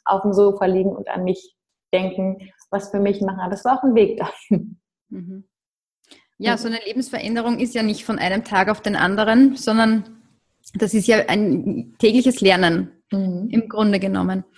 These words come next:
Speaker 2: Aber wenn wir jetzt nochmal zurückgehen in die Situation,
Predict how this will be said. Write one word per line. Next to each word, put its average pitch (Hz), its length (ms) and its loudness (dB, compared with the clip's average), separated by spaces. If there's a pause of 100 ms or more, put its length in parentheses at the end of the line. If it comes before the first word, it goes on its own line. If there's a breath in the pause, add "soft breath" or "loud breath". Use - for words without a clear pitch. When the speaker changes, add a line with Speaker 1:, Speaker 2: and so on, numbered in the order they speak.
(280 loud breath)
Speaker 2:
Aber 247 200 6
wenn 262 140 8
wir 311 80 8
jetzt 302 140 0
nochmal 285 240 8
zurückgehen 277 920 -2
in 247 180 0
die 254 100 0
Situation, 247 920 0